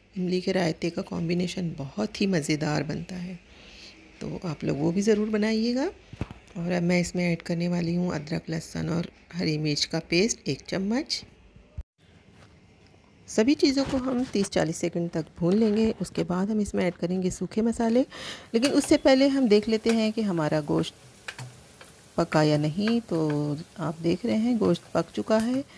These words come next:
और इसमें अच्छा खासा पानी है, तो गोश्त को हम पानी से अलग कर लेंगे।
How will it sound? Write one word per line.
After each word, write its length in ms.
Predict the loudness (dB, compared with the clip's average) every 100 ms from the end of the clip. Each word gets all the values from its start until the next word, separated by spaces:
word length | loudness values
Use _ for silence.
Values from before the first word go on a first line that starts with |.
| -20 -20 -20 -12
और 260 | -8 -4
इसमें 240 | -4 -4 -4
अच्छा 220 | -2 -2
खासा 280 | 0 0 0
पानी 340 | 0 0 2 4
है, 160 | 2
तो 160 | 2 -2
गोश्त 320 | 2 2 2
को 100 | 2
हम 120 | 2 4
पानी 260 | 2 0
से 140 | 0 2
अलग 200 | 2 0
कर 120 | 0
लेंगे। 360 | 2 4 2